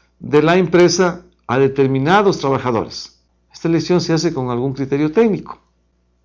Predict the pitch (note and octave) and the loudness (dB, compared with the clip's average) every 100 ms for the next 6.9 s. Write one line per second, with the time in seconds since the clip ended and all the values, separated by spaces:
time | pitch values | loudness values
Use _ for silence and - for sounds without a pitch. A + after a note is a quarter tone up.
0 | _ D3+ E3 E3 B3+ B3+ G#3 - D#3 G#2+ | _ -2 0 0 0 2 0 0 0 -2
1 | D#2+ - - - _ _ _ _ _ A#2+ | -4 -8 -12 -20 _ _ _ _ _ -6
2 | A#2 - - A#2 A#2 B2+ A#2+ C3 G3 F3+ | -6 -8 -6 -6 -6 -8 -4 -2 4 4
3 | F3+ G3 F#3+ - _ _ _ _ _ _ | 4 2 -4 -14 _ _ _ _ _ _
4 | _ C3 C3+ D3+ C#3+ C3+ F3 G#3+ F3+ C#3 | _ -6 -4 -2 -4 2 2 2 0 0
5 | C3+ A#2 A#2 - - B1 - _ _ _ | -2 -6 -6 -6 -8 -10 -14 _ _ _
6 | _ - _ - A2+ C#3+ F#3+ - - | _ -20 _ -8 -4 -2 -2 -4 -12